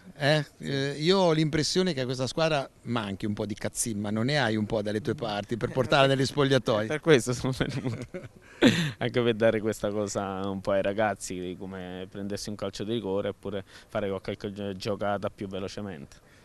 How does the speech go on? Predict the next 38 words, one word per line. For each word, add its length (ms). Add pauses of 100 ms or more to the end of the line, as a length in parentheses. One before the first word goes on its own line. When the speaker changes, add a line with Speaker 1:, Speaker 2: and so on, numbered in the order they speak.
(100)
Speaker 2:
Oggi 200
prima 240
maglia 240
da, 720
eh, 60
titolare, 560
come 160
te 80
la 60
sei 160
goduta? 580 (180)
E 100
ti 120
chiediamo 320
anche 160
delle 160
condizioni 1000
fisiche, 520
perché 200
Bollini 300
hai 80
detto 160
che 480
hai 80
qualche 240
problema. 400 (460)
Speaker 1:
No, 280
vabbè, 440
s-, 300
felicissimo 1600
di 100
giocare 340
dall'inizio, 760 (140)
perché 640
è 40
una 200
rosa 300
ampia, 600